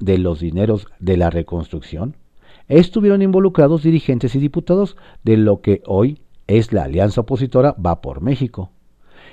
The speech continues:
Y solo faltarían unas cuantas pruebas para armar un caso,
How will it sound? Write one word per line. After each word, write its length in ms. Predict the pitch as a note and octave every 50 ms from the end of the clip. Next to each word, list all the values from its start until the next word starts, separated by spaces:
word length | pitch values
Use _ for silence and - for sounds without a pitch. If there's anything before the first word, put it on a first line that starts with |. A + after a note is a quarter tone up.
| _ _
Y 140 | - F2+ E2+
solo 240 | - - E3+ G3 F3+
faltarían 580 | - G3 G3 E3+ G3+ G3+ A#3 A3 G3 C3 - - -
unas 380 | G2 F#2+ F#2+ G#2 A#2 B2+ B2 -
cuantas 420 | - A2+ G#2+ G#2 G2 C3+ B2+ -
pruebas 320 | - B2+ A#2 B2+ B2+ - -
para 320 | A2+ G#2+ G2+ F#2+ - -
armar 480 | - G2 F2+ F2 G2+ B2 D#3+ F3+ F#3 F3+ -
un 180 | - C3+ D3+ D#3
caso, 480 | - - F#3 F3 - - G3+ G3+ F#3+